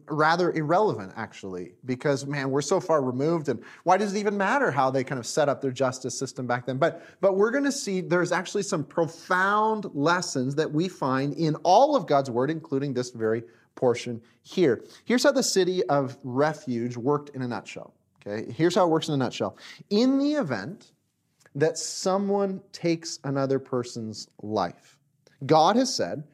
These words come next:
this needs to be dealt with. Every person, regardless of who they are or where they're from, is made in the image of God. And so anytime a life is taken, that is a, a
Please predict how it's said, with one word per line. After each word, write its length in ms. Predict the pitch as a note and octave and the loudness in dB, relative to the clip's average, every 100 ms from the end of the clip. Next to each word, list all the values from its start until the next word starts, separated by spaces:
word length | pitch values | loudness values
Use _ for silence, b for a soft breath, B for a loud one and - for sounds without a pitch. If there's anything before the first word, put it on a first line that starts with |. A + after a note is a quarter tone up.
| b b b _ D#3 | b b b _ -16
this 580 | A#2 D#3+ G#3+ - - - | -2 2 2 -2 -8 -10
needs 480 | C3+ D3 D3 D3+ D3 | -4 0 2 0 -4
to 140 | - B2+ | -8 -6
be 260 | A2 A2 A2 | -4 -4 -4
dealt 200 | C3 B2 | -2 -2
with. 120 | - - | -4 -4
Every 240 | C3+ E3 | 0 0
person, 500 | - - C3 - A#3+ - _ _ _ _ - | -2 -2 -2 -2 -8 -10 _ _ _ _ -4
regardless 680 | C3 A2+ A#2 C#3 D#3+ E3+ C#3 | -2 0 0 2 0 0 0
of 220 | A#2 - - | -2 -6 -4
who 120 | C3+ | 2
they 180 | C#3 B2 | 4 4
are 200 | C3+ D#3 | 4 2
or 60 | |
where 180 | G#2+ A2+ | 2 0
they're 100 | D3 | 0
from, 440 | - B2 A#2+ F#3 - b b D3+ | -2 -2 -2 -4 -10 b b -6
is 160 | B2+ | -2
made 380 | C3 C3 C#3 D#3+ | 0 2 2 2
in 100 | D3+ | 0
the 160 | C3 - | -2 -4
image 420 | C3+ D3+ F3 F3+ - | -2 0 0 -2 -2
of 200 | C#3+ C#3+ | -2 0
God. 400 | C#3 G#2+ G#2+ F3 - | 0 2 2 0 -2
And 120 | C#3+ | -2
so 220 | D#3+ D3+ - | 0 0 0
anytime 680 | F3 A3+ A#3 E3+ D3+ D#3 D#3 | 0 0 -4 -4 -2 -2 -2
a 180 | D3 C3 | 0 0
life 480 | B2 A#2+ D3 F#3+ F#3+ | 2 2 2 2 0
is 140 | G3+ - | -4 -4
taken, 560 | - C#3 C3 A#2 E3 B B B | -2 -2 0 -4 -6 B B B
that 220 | D#3 E3 | 2 2
is 120 | E3+ D3+ | 2 2
a, 200 | C#3+ D#3 | 0 0
a 140 | C#3+ | -2